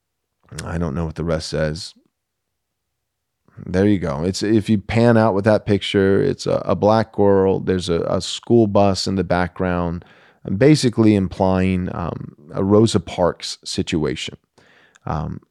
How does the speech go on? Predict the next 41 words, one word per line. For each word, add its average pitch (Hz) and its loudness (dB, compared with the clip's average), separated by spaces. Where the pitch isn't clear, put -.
okay, 117 0
yeah. 101 -4
Um, 85 -4
where 117 4
is 135 0
that? 120 2
My 120 2
question, 107 0
where 135 6
is 113 2
that 107 2
happening 98 -4
in 92 0
twenty 101 -2
twenty-three? - -6
Where 139 6
is 135 4
a 117 6
young 113 4
black 101 -2
girl 90 2
being 90 -4
told, 82 -2
uh, 82 -4
that 95 -2
she 120 -2
has 104 0
to - -10
sit - -2
on 90 -2
the 87 -4
back 95 -2
of 90 -6
the 82 -6
school 87 -4
bus 76 -6
on 80 -4
the 80 -4
way 82 -2
to 78 -10
school? - -8